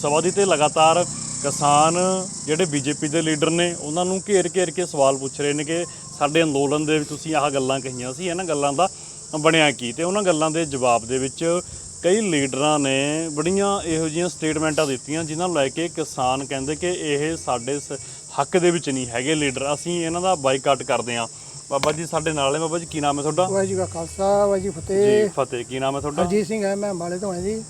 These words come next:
Speaker 1: ਜੀ।
Speaker 2: ਹਾਂਜੀ।
Speaker 1: ਹੰਸਰਾਜ ਹੰਸ ਦੀਆਂ ਸੁਣੀਆਂ ਨੇ ਤੁਸੀਂ
Speaker 2: ਹਾਂ,
Speaker 1: ਵੀਡੀਓ?
Speaker 2: ਮੈਂ ਸੁਣੀਆਂ, ਬਿੱਟੂ ਦੀ ਵੀ, ਹੰਸਰਾਜ ਹੰਸ ਦੀ।
Speaker 1: ਸੁਣ ਲਈਆਂ ਸਾਰੀ
Speaker 2: ਹਾਂਜੀ,
Speaker 1: ਤੁਸੀਂ?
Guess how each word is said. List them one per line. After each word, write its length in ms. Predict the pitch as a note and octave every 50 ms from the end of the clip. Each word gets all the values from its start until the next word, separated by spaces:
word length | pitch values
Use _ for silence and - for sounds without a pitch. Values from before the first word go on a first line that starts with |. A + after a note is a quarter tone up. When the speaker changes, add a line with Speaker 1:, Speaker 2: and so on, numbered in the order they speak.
| - - - - C3+ B2
Speaker 1:
ਜੀ। 200 | A#2+ B2 A#2 A2 - - - - -
Speaker 2:
ਹਾਂਜੀ। 160 | D#3+ D#3+ -
Speaker 1:
ਹੰਸਰਾਜ 480 | - D3 D3 C#3+ - F3 F3 E3+ F3 E3+
ਹੰਸ 220 | E3+ E3 D#3+ D3
ਦੀਆਂ 160 | C#3+ E3+ E3+
ਸੁਣੀਆਂ 320 | D#3+ E3+ E3 E3+ F3 F#3 F#3+
ਨੇ 60 | F#3+
ਤੁਸੀਂ 220 | F#3 F3 E3+ F#3
Speaker 2:
ਹਾਂ, 40 | F3
Speaker 1:
ਵੀਡੀਓ? 240 | F3+ F3+ F#3 F#3 F3+
Speaker 2:
ਮੈਂ 120 | F#3 F#3
ਸੁਣੀਆਂ, 380 | D#3 E3+ F3 E3+ E3+ E3+ E3+ E3+
ਬਿੱਟੂ 280 | E3+ F3 E3 - F#3+ F#3
ਦੀ 120 | F#3+ G3
ਵੀ, 200 | G3 G3+ G#3 G3
ਹੰਸਰਾਜ 360 | D#3 D#3+ D#3+ D#3+ E3 E3 D#3+
ਹੰਸ 180 | D#3 D3+ D3 C3+
ਦੀ। 240 | D3 C#3+ C#3+ C#3+ C#3+
Speaker 1:
ਸੁਣ 180 | C#3+ C#3+ D3
ਲਈਆਂ 180 | D#3+ F3 F3+ D#3
ਸਾਰੀ 220 | F3 E3+ E3+ F3+
Speaker 2:
ਹਾਂਜੀ, 120 | D#3+ F3+ E3+
Speaker 1:
ਤੁਸੀਂ? 240 | E3 F3+ E3 D#3+